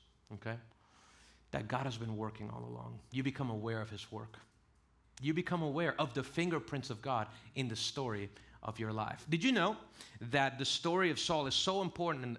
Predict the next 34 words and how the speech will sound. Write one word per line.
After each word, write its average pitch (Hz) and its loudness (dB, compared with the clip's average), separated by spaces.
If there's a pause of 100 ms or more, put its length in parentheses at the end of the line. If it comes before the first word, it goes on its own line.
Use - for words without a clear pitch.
in 127 0
the 123 0
book 131 -2
of 120 0
Acts 120 0
and 131 -4
so 202 0
important 170 0
in 131 0
his 110 -4
life, 143 2
you 113 -6
see 147 -2
it 127 0
all 135 0
over 123 0
the 101 -4
scriptures, - -8 (460)
that 151 6
it's 160 0
written 190 4
in 143 4
three 170 2
places 139 0
in 120 -4
the 120 0
book 120 -2
of 120 0
Acts? - -4
It's 127 0
in 117 -2
Acts 127 4
chapter 165 -2
nine 104 -4